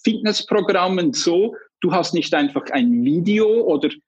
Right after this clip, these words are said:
eine Anleitung, wie du trainieren sollst, sondern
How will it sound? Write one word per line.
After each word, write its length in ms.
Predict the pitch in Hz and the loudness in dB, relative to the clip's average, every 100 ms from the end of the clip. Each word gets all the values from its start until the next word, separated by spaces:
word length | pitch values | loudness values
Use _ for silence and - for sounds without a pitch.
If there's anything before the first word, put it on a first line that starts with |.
| - | -6
eine 320 | 135 127 120 | -2 -2 0
Anleitung, 800 | 120 120 165 185 185 196 - 196 | 0 0 0 2 0 0 -2 -2
wie 120 | 165 | -2
du 100 | 196 | -2
trainieren 600 | 196 175 165 156 160 - - | -4 -4 0 0 2 0 -2
sollst, 680 | - 139 180 269 - - _ _ _ | 0 2 2 0 -4 -14 _ _ _
sondern 440 | - 160 160 175 | -2 0 0 -4